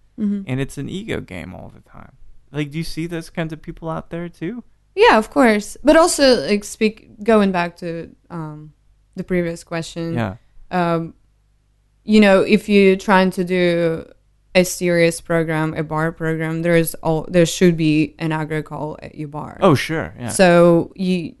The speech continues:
Speaker 1: you can't really call yourself a cocktail bar or a serious program
Speaker 2: Right.
Speaker 1: without a representation of agricole. So there's that as well.
Speaker 2: That's a good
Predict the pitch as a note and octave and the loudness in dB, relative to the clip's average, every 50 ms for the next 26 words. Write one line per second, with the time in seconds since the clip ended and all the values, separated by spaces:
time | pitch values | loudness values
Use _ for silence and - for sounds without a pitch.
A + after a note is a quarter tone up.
0 | _ - F#3+ G#3 G#3 - C4+ B3+ A3+ G3+ G3 F#3 F3 - F3+ E3+ E3+ E3+ D#3+ D#3+ | _ -6 -4 0 2 4 6 6 6 6 4 2 0 0 2 2 4 4 2 0
1 | - - E3+ D#3+ D#3+ D#3+ D#3+ D#3+ - - - D#3+ - - E3 D#3+ D#3+ - - D#3 | -2 -2 -2 -2 0 -2 -2 -4 -6 -8 -8 -8 -4 -4 -4 -4 -4 -6 -10 -10
2 | D3+ D3 D3 D#3 D3 D3 D3+ D#3 - - D#3+ D3+ D#3 D#3 - - E3+ E3 D#3+ D#3 | -10 -10 -8 -8 -6 -6 -6 -6 -6 -6 -6 -6 -6 -8 -8 -4 -2 0 0 0
3 | D3+ D3 D#3 D#3 - - - - _ _ _ _ _ _ _ _ _ _ _ _ | 0 -2 -4 -6 -10 -18 -20 -20 _ _ _ _ _ _ _ _ _ _ _ _
4 | _ _ _ _ _ _ _ - F#3 F3+ F3+ D#3+ E3+ D#3+ D#3 D#3 D#3 D#3+ D#3+ A2+ | _ _ _ _ _ _ _ 2 2 4 4 2 0 0 0 -2 -2 -2 -2 0
5 | - E3 D#3+ E3+ E3 D#3 D#3 D#3 D#3+ D#3+ - - _ _ _ _ _ _ _ - | 0 0 0 2 2 2 2 0 -2 -6 -10 -16 _ _ _ _ _ _ _ -8
6 | E3 E3 D#3+ D#3+ - E3 D#3 D3+ D3+ D#3 D3+ D#3+ D#3 D3+ - - D3+ D3+ - - | -6 -6 -6 -6 -8 -10 -10 -10 -10 -12 -12 -12 -12 -12 -12 -12 -12 -10 -10 -10
7 | D#3+ D#3 D#3 D#3 D3+ _ - E3 D#3 D#3 D#3 D#3 _ _ _ _ _ _ _ _ | -10 -8 -10 -12 -12 _ -16 -16 -16 -16 -16 -18 _ _ _ _ _ _ _ _
8 | _ _ - - F3+ F3 D#3+ - F#2 - - - G3 G3+ F#3+ E3+ E3 F3+ F3+ F#3+ | _ _ -6 -4 -2 -2 -2 -4 -8 -12 -2 2 4 4 4 4 4 4 6 6
9 | F3 D#3+ D#3 D3+ D#3+ E3 D#3 D#3+ D#3+ E3+ D#3 C#3+ D3 D3 D#3+ D#3+ D#3+ G3+ - F4+ | 6 4 0 -2 -4 -4 -6 -6 -4 -2 -2 -2 -4 -8 -12 -12 -12 -10 -8 -8
10 | E4 - C4 | -8 -8 -8